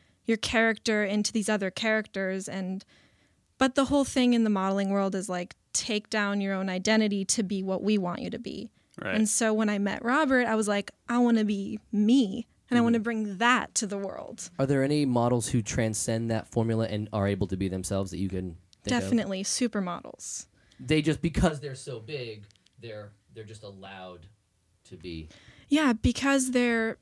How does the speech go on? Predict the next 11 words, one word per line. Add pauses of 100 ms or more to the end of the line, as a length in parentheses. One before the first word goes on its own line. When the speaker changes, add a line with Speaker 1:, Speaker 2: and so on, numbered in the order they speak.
Speaker 1:
because
they're
focused
on (240)
kind
of (1000)
being
a
brand,
which
is